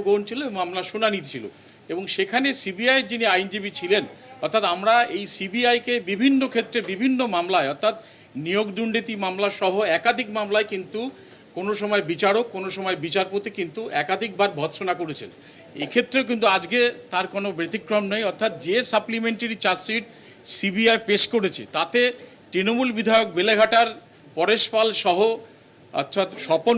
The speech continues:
সমাদ্দার, পাপিয়া ঘোষ এবং একাধিক, আহ, পুলিশের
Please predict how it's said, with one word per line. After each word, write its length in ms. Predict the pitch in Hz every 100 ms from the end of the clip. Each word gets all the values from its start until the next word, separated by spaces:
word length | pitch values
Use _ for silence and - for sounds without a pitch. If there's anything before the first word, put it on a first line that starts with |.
| -
সমাদ্দার, 460 | 208 208 214 226 233 -
পাপিয়া 340 | 170 180 208 214
ঘোষ 260 | 175 214 214 - 175
এবং 120 | 226 185
একাধিক, 380 | 185 220 214 269
আহ, 840 | - - - - - - 147 156 151
পুলিশের 340 | 196 208 208